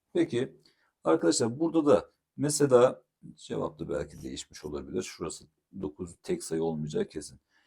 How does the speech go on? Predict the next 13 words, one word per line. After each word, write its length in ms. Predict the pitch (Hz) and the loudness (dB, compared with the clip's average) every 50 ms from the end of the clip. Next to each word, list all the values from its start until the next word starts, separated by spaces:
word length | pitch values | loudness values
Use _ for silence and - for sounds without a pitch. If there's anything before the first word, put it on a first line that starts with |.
| _ _ _ | _ _ _
Her 220 | - 170 170 165 | 2 4 4 4
neyse. 340 | 120 82 135 - - 113 - - _ _ _ _ _ _ _ _ _ _ _ _ _ _ _ _ _ 127 | 4 2 -2 -4 -6 -10 -12 -16 _ _ _ _ _ _ _ _ _ _ _ _ _ _ _ _ _ -10
Birden 600 | 123 135 165 170 165 156 160 165 156 120 151 147 | -2 4 6 8 8 8 6 4 4 4 4 2
n'e 100 | 147 151 | 4 2
kadar 200 | 151 131 139 135 | 2 2 2 2
olan 240 | 131 131 135 135 | 4 2 2 0
sayıların 460 | 135 - 127 127 123 127 127 135 143 139 | 0 -2 -4 -6 -4 -4 -6 -6 -8 -10
toplamı 680 | - - 123 117 - _ 123 123 120 120 113 - - - _ _ _ _ _ _ _ _ _ _ _ _ _ _ _ _ _ _ _ _ _ _ _ _ _ _ _ _ _ _ _ _ _ - | -10 -10 -10 -10 -6 _ 2 4 6 6 6 4 2 -2 _ _ _ _ _ _ _ _ _ _ _ _ _ _ _ _ _ _ _ _ _ _ _ _ _ _ _ _ _ _ _ _ _ 6
A 300 | 110 113 123 131 110 95 | 10 10 10 10 10 6
demiş. 440 | 82 71 78 76 - - - - _ _ _ _ - | 2 0 -2 -4 -6 -8 -8 -8 _ _ _ _ 2
Ben 180 | 151 160 160 | 4 4 4
soruda 480 | 156 151 - - 165 160 160 151 160 151 | 0 -4 -2 -2 0 0 4 4 6 6
arkadaşlar 720 | 143 139 - 131 127 120 110 - - - 80 80 - - | 6 4 4 6 6 6 6 4 0 -2 -4 -4 -4 -10